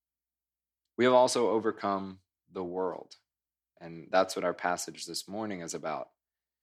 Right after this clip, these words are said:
Here in chapter five, he asks a rhetorical question. "Who is he who overcomes the world but he who believes that Jesus is the Son of God?"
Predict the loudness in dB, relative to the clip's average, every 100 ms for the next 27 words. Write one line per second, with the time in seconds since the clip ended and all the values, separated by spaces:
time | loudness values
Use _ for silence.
0 | _ _ _ 2 2 6 4 4 -2 4
1 | 6 6 4 0 -2 0 2 2 0 -4
2 | -6 -6 -6 -4 -6 -2 0 -2 -4 -8
3 | -8 -2 -2 -2 -8 -16 _ _ _ _
4 | _ _ _ 2 4 4 2 -2 -4 -4
5 | -2 -2 -2 -2 -2 -4 -4 -2 -2 -4
6 | -4 -10 _ _ _ _ _ -6 -6 -4
7 | -2 -2 -2 -2 0 0 -2 -4 -6 -8
8 | -8 -6 -6 -6 -8 -8 -10 -10 -8 -10
9 | -12 -12 -12